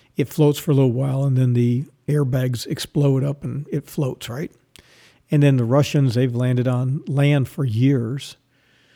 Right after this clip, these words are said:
I mean, it'd be nice if you had, you know, one of those Elon Musk rockets where you could just nice and, you know, Rocket Man glide down. That's not gonna happen, right? But what about parachutes? Okay, so I look up parachutes, and there's some really cool things out there.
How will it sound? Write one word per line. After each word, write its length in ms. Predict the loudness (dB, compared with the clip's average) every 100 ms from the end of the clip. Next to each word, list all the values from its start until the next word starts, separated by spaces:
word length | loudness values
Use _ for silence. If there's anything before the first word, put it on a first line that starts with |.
| _ _ -2
I 60 |
mean, 140 | 2 2
it'd 80 | 2
be 100 | 0
nice 320 | 2 2 0
if 100 | 0
you 120 | 0
had, 360 | 2 0 -2 -6 _
you 100 | -4
know, 120 | -4 -4
one 240 | -2 -2
of 60 | -2
those 160 | -4 0
Elon 440 | 0 2 -2 -2
Musk 400 | 0 0 0 -4
rockets 540 | -8 -8 -8 -8 -6 -2
where 80 |
you 80 | -2
could 140 | 0 -4
just 180 | -4
nice 260 | -2 -4 -4
and, 180 | -8 -4
you 60 | -4
know, 100 | -4
Rocket 340 | -4 -4 -4
Man 240 | -2 -2 -2
glide 360 | -4 -4 -4
down. 200 | -4 -2
That's 160 | -2 -2
not 120 | -6
gonna 120 | -8
happen, 340 | -12 -14 -14 -16
right? 220 | -16 -18 _ _ _ _ _ _ _ _ _ _ _ _ _ _ _ _ _
But 120 | -4 -2
what 160 | -2
about 220 | -2 -4
parachutes? 640 | -2 0 -2 -4 -12 -14 -16 -10
Okay, 300 | -8 -6 -8
so 180 | -6
I 60 | -6
look 180 | -4 -4
up 120 | -2
parachutes, 680 | -2 -2 -4 -8 -14 -18 -20 _ _ _
and 100 | -4
there's 120 | -4 -4
some 120 | -4
really 220 | -2 -2
cool 260 | -2 -2 -2
things 360 | -4 -6 -6
out 180 | -8 -12
there. 240 | -16 -18